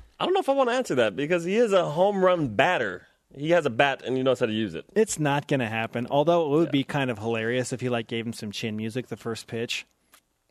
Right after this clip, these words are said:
Speaker 2: <laughs> Be like, "Hey, just remember, I'm your coach, okay?"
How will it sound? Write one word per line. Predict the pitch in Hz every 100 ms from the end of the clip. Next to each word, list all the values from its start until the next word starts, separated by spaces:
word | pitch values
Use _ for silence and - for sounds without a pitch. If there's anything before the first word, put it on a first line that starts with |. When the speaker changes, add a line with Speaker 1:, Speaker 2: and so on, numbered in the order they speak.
| _
Speaker 2:
<laughs> | - -
Be | 151 -
like, | 170 - - _ _ _ _ _
"Hey, | 165 143
just | 156 151
remember, | 160 170 175 127
I'm | 127
your | 135
coach, | 127 156 107 - - - _ _ -
okay?" | 127 139 135 143